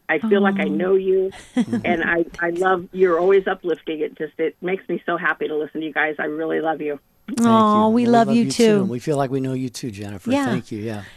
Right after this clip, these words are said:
Speaker 2: Yeah, you may get
Speaker 3: Thank
Speaker 2: us
Speaker 3: you.
Speaker 2: as a visit, you know, to
Speaker 3: <laughs>
Speaker 2: California, and then we come for dinner and we never leave. Right, Jerry?
Speaker 3: Yeah. He's not gone.
Speaker 2: <laughs> He's, we're not gone. <laughs> Okay, we got to squeeze Bill in from Morris County, New Jersey.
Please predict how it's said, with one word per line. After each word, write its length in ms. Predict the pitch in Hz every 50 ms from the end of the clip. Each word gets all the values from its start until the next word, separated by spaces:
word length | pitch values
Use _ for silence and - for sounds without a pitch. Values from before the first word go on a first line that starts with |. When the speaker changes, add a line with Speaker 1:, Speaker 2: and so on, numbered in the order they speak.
| - -
Speaker 2:
Yeah, 180 | - 240 247 240
you 160 | 220 214 226
may 160 | 240 254 262
get 220 | 262 214 269 254 254
Speaker 3:
Thank 40 | 262
Speaker 2:
us 140 | 240 -
Speaker 3:
you. 60 | - 226
Speaker 2:
as 220 | 214 208 190 -
a 80 | 220 208
visit, 540 | 185 170 202 214 220 185 196 220 214 - 226
you 100 | - 208
know, 240 | 202 202 196 196 190
to 180 | - - - 185
Speaker 3:
<laughs> 120 | 160 175
Speaker 2:
California, 500 | 196 185 196 180 - 208 214 226 233 226 208
and 200 | 196 190 190 190
then 140 | 190 190 190
we 100 | 190 185
come 240 | - - 208 196
for 140 | 190 - 202
dinner 320 | 185 196 196 196 202 208 202
and 100 | 196 190
we 80 | 185
never 260 | 185 190 190 185 190 214
leave. 360 | 233 277 311 349 240 180 -
Right, 160 | 185 190 196
Jerry? 400 | - 247 254 262 277 294 302 - - _ _
Speaker 3:
Yeah. 80 | 240 240 - - - 330 - - 381 -
He's 160 | 127 131 -
not 160 | 175 151 131
gone. 340 | - 104 104 110 123 165 175 _
Speaker 2:
<laughs> 100 | _ -
He's, 220 | - 254 262 247 -
we're 160 | - 254 269
not 220 | 269 302 330 311
gone. 420 | - 185 170 170 185 214 247 302 247 - _ _ _
<laughs> 100 | - - - - - - - - - - - - - - 339 269 -
Okay, 260 | 269 294 262 277 285
we 80 | 277 277
got 160 | 220 277 262
to 80 | 240 226
squeeze 420 | - - - - 220 214 202 180
Bill 300 | - - 202 196 190 190
in 180 | 196 190 185 190
from 200 | - - 214 214
Morris 500 | 220 226 254 262 269 262 269 262 - -
County, 460 | - - 269 240 247 247 247 254 254
New 180 | 247 247 247 240
Jersey. 720 | 202 190 247 247 247 247 262 208 240 262 262 262 240